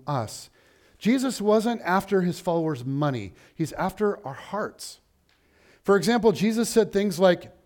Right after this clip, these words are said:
"It is more blessed to give than to receive." The word blessed is makarios in Greek, and it just means, like, when you think blessed, just think happy.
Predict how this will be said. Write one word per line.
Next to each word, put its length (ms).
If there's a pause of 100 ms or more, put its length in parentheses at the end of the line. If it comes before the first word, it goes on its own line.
(120)
"It 140
is 180
more 260
blessed 800 (120)
to 120
give 460
than 200
to 160
receive." 580 (1400)
The 80
word 220
blessed 380
is 120
makarios 800
in 140
Greek, 480
and 120
it 120
just 200
means, 380 (400)
like, 260 (800)
when 140
you 60
think 240
blessed, 220
just 140
think 180 (100)
happy. 420